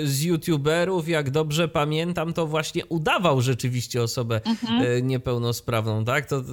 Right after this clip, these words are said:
Speaker 1: taki miał być tak zwany prank, e, i
Speaker 2: Tak, żeby da-, dać do
Speaker 1: Mhm.
Speaker 2: myślenia, tak jak po prostu się udawało pewne sytuacje, e, żeby po prostu skłonić.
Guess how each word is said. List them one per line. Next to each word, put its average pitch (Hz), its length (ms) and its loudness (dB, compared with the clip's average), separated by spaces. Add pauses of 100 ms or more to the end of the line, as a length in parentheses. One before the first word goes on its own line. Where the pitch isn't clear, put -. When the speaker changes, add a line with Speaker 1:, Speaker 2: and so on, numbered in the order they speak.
Speaker 1:
taki 131 340 -4
miał 127 240 0
być 135 240 -4
tak 123 180 -2
zwany 127 280 0
prank, 135 480 2
e, 127 560 -2
i 135 320 -6
Speaker 2:
Tak, 269 320 4
żeby 269 280 0
da-, 277 200 4
dać 269 260 2
do - 20 -2 (120)
Speaker 1:
Mhm. 269 60 4
Speaker 2:
myślenia, 262 500 2
tak 208 220 -2
jak 220 180 0
po 220 100 -8
prostu 247 340 0
się 240 160 0
udawało 240 520 2
pewne 214 280 0
sytuacje, 214 760 0 (540)
e, 202 920 2
żeby 220 220 -2
po 220 120 -8
prostu 233 280 -4
skłonić. 202 520 0